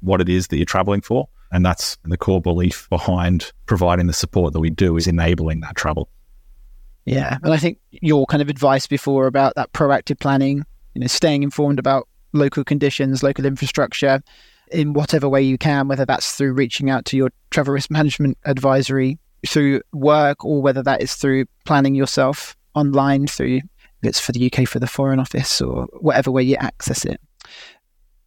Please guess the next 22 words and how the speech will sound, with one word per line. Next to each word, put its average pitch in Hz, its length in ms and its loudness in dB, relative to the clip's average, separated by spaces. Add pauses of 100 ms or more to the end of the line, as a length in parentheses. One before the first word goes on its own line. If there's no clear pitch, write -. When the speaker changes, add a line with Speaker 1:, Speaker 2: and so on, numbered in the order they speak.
Speaker 2:
Any 190 140 0
final, 196 600 2
uh, 170 60 -2 (240)
tips - 360 0
or 175 120 2
advice 180 560 0 (240)
for - 180 -2
anyone 170 320 2
that's - 460 -4
still 170 320 -2
traveling 170 400 0
out 170 160 0
there 170 160 0
at - 100 -2
the 165 60 -2
moment? 165 420 0 (640)
Speaker 1:
Uh, 147 360 0
yeah. 147 200 2 (640)
Be 143 140 4
alert, 110 340 2
not 113 120 0
alarmed. 101 480 0